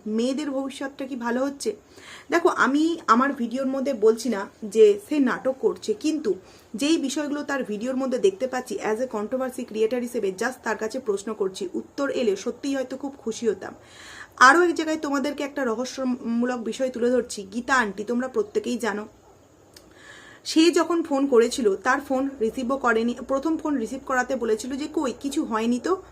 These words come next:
কই, কিছু ভিডিও নামায়নি তো, মানে, আকাশ থেকে পড়েছে", এই ধরনের কথা কেন বলেছে? দেখো, গীতা আন্টিও কিন্তু শিল্পীদিকে ট্যাগ করে ভিডিও করেছে, আমিও কিন্তু শিল্পীদিকে ট্যাগ করে ভিডিও করেছি, যেই কারণে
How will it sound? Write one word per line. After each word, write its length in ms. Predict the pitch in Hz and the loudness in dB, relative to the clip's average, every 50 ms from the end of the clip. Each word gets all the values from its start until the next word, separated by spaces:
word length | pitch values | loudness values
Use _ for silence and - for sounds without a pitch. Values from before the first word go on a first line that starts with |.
| - - | -4 0
কই, 160 | - 359 294 | 2 2 2
কিছু 260 | - - 262 - 311 | 0 -2 -6 -4 -4
ভিডিও 340 | 269 240 233 226 214 262 269 | -2 -2 -4 -4 -2 -2 0
নামায়নি 400 | 262 233 214 220 233 247 254 269 | 0 0 0 0 0 0 -2 0
তো, 120 | 254 359 339 | 0 0 2
মানে, 200 | 302 285 285 277 | 4 2 2 0
আকাশ 260 | - 214 220 - 262 247 | -2 -6 -6 -6 -8 -8
থেকে 220 | - - 240 254 | -8 -6 -4 -4
পড়েছে", 340 | 254 226 220 202 190 190 214 208 - - | 0 2 2 2 2 0 -4 -6 -4 -4
এই 200 | 269 294 302 302 | -2 0 0 0
ধরনের 320 | 302 302 302 302 311 311 311 | 0 0 0 0 0 -2 -2
কথা 380 | - 214 - - 277 233 - - - - - - - - - | -2 -4 0 2 0 0 0 -2 -8 -18 -20 -20 -20 -4 2
কেন 260 | 294 254 254 269 269 | 2 4 4 4 4
বলেছে? 320 | 233 233 208 196 196 254 | 4 4 2 2 0 -2
দেখো, 200 | 247 277 277 262 | -2 -2 -2 -4
গীতা 280 | 226 220 240 240 294 285 | -4 -4 -4 -2 0 0
আন্টিও 260 | 285 285 277 330 330 | 2 2 2 0 -2
কিন্তু 300 | 330 - 277 254 294 285 | -2 -4 -4 -4 -4 -6
শিল্পীদিকে 500 | - 262 226 - 247 247 262 254 254 269 | -6 -6 -6 -6 -6 -6 -6 -4 -4 -4
ট্যাগ 200 | 269 233 220 220 - - | -2 -4 -4 -4 -2 -2
করে 180 | 254 247 247 | 0 0 0
ভিডিও 280 | 202 220 220 196 233 233 | 0 -4 -4 -4 -4 -4
করেছে, 260 | 240 240 233 - - - | -4 -4 -4 -6 -6 -4
আমিও 320 | - 202 202 220 233 262 277 | -4 -2 0 0 0 -2 -2
কিন্তু 260 | 277 277 269 269 277 | -2 -2 -4 -4 -4
শিল্পীদিকে 500 | - 262 226 220 - 220 220 208 240 240 | -6 -8 -8 -6 -8 -8 -6 -6 -6 -6
ট্যাগ 180 | 240 208 185 180 - | -4 -6 -6 -6 -4
করে 160 | 240 247 240 | -2 -2 -2
ভিডিও 320 | 196 190 202 190 220 240 | -2 -4 -6 -6 -4 -4
করেছি, 320 | 233 233 233 240 254 233 190 | -4 -4 -4 -4 -6 -8 -4
যেই 200 | - 220 226 254 | 0 0 0 0
কারণে 400 | 240 - 214 - 233 269 262 220 | -2 -2 -2 0 0 0 0 -2